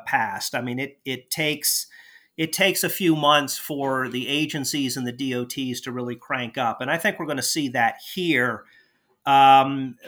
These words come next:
but, you know, it's interesting to note, uh, I was with, uh, our, our chairperson, Robin Greenleaf,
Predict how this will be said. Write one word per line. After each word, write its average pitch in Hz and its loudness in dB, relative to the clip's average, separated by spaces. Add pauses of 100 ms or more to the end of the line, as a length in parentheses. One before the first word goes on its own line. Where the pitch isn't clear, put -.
but, 156 2
you 165 0
know, 151 2
it's 151 -2
interesting 208 0
to 151 -2
note, 151 2
uh, 147 0
I 135 4
was 139 -4
with, 135 -4
uh, 131 0
our, 131 -2
our 127 -6
chairperson, 147 -2
Robin 131 2
Greenleaf, 143 -2